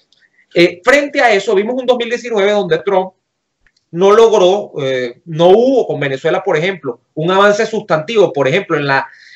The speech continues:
eh, en la remoción de Maduro del cargo,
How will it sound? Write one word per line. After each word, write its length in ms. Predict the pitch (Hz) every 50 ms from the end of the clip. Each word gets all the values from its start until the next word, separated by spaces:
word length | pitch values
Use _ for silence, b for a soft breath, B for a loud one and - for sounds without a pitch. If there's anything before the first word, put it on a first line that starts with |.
| B
eh, 300 | B 131 139 139 139 135 - -
en 80 | 156
la 80 | 156 156
remoción 500 | 143 156 156 151 147 - - 170 160 170
de 80 | 196
Maduro 360 | 196 190 165 165 170 190 202 208
del 120 | 208 208
cargo, 460 | - 208 185 170 170 165 180 180 _